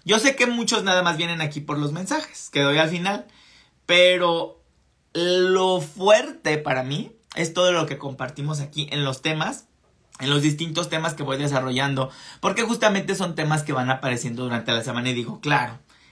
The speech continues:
ese tema se tiene que tocar en el programa", ¿sí? Hola, Angie, muy buenas noches también para ti.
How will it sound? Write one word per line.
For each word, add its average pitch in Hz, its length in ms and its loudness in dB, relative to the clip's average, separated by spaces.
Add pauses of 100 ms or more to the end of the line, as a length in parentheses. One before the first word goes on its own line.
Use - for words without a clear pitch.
(160)
ese 165 300 0
tema 185 380 0
se 156 120 0
tiene 160 380 -4
que 147 120 -6
tocar 143 340 -2
en 127 120 -4
el 110 120 -6
programa", 110 560 -14
¿sí? 190 360 -4 (340)
Hola, 165 300 6
Angie, 127 460 0 (480)
muy 143 160 0
buenas 143 240 2
noches 127 360 -2
también 117 280 -6
para 120 180 -8
ti. - 220 -14